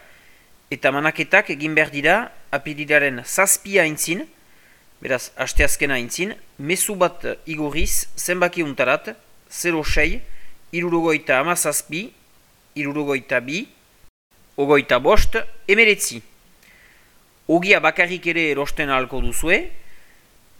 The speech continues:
erdi osoa hiru eurotan, eta kilokoa osoa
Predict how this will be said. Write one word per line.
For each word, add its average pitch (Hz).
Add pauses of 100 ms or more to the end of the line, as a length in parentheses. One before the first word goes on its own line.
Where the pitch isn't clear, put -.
(120)
erdi 165
osoa 160
hiru 165
eurotan, 151 (600)
eta 139
kilokoa 151
osoa 156